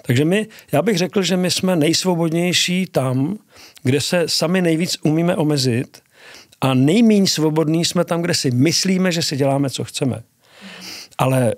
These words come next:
vrátím se ještě k tomu tvýmu příkladu, že ten je ohromně zajímavý, protože řekněme, že se s tím bytostným naladěním narodím do tohoto pole a pravděpodobně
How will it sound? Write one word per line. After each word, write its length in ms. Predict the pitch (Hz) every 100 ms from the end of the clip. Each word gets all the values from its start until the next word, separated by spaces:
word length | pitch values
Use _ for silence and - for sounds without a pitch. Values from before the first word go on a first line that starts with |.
| -
vrátím 360 | 131 143 214
se 120 | 185 214
ještě 220 | - 202
k 60 | -
tomu 160 | 196
tvýmu 260 | 202 170 190
příkladu, 400 | - 165 165 160
že 140 | 139
ten 140 | - 180
je 60 |
ohromně 380 | - 127 170 190
zajímavý, 760 | 180 180 160 139 95 95 135 - - - - - -
protože 380 | 120 107 143 160
řekněme, 360 | 170 196 196
že 120 | 175
se 160 | 170 165
s 60 | -
tím 180 | 151 127
bytostným 500 | 143 185 - 208 196
naladěním 600 | 175 165 170 185 147 107
narodím 580 | - 113 117 117 139 202
do 100 | 165
tohoto 340 | 160 135 -
pole 340 | 107 117 110 151 _ _ _ _ _ _ _ _ _ _ _ - - -
a 220 | 117 120 - _
pravděpodobně 1040 | 143 147 160 - - 165 147 127 110 120